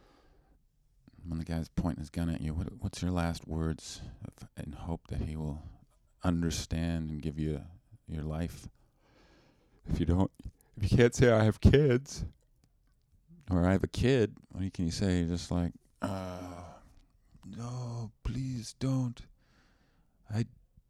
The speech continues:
just bought groceries. I, I, it, I have a whole fridge of groceries, and I filled my gas tank. Please."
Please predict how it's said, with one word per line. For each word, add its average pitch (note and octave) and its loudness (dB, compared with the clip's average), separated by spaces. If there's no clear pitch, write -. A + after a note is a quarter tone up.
just A2 -2
bought A2+ 0
groceries. G#2+ -4
I, G2+ -2
I, A#2 -2
it, - -8
I A2 -4
have A2+ -2
a A#2 -2
whole B2 -4
fridge A#2 -6
of G#2+ -10
groceries, G#2 -8
and G2 -2
I G2+ -2
filled G#2+ -4
my G2+ -2
gas F#2+ -4
tank. E2+ -2
Please." A2 -4